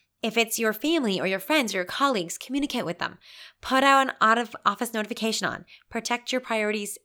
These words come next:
fiercely, guys. You are in charge. Keep evaluating too. This is, this is really, um, there's a lot of insight that can come if you pay attention to what are the things that you keep getting distracted on, or what are the things that you struggle to focus on.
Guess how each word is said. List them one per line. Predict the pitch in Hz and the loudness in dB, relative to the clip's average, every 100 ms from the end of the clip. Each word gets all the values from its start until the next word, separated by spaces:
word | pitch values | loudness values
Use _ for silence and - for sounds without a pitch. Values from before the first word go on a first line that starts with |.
| - _ | -20 _
fiercely, | 202 185 - 165 | -8 -6 -6 -6
guys. | 156 120 - - - | -4 -4 -6 -10 -12
You | 185 208 254 | -8 -4 -2
are | 240 240 | -2 -4
in | 226 | -6
charge. | - 165 - - - _ _ _ _ _ _ _ | -2 -4 -4 -12 -16 _ _ _ _ _ _ _
Keep | - 370 - - | 0 0 0 -2
evaluating | 277 240 240 285 226 175 170 | 0 6 6 6 2 0 -4
too. | - 254 180 | -2 0 0
This | 190 | 0
is, | 233 - - - | 0 -2 -4 -4
this | 202 | -2
is | 277 226 | 0 -2
really, | 220 214 214 202 | -4 -2 0 2
um, | 180 165 165 | 2 0 -10
there's | - 202 | -10 0
a | |
lot | 240 | 2
of | 277 | 2
insight | 226 233 220 | 0 -2 -2
that | |
can | 202 | -2
come | 185 196 | -4 -4
if | 180 | -4
you | 214 | -6
pay | - 302 | -2 0
attention | 349 262 240 226 - - - | 0 -2 -6 -8 -10 -20 -18
to | - 247 | -6 -6
what | 196 254 - | 2 2 2
are | |
the | 240 | -2
things | 226 226 196 | -2 -4 -4
that | 180 | -6
you | |
keep | 180 202 | -8 -6
getting | 196 185 180 | 0 0 0
distracted | 175 165 165 180 | -4 -4 -6 -6
on, | 151 | -6
or | 175 | -6
what | 190 | -4
are | 254 | -2
the | |
things | 254 240 | -2 -4
that | 214 | -4
you | |
struggle | 180 190 190 | -4 -4 -4
to | 175 | -6
focus | 127 135 180 | -8 -6 -8
on. | - - | -8 -12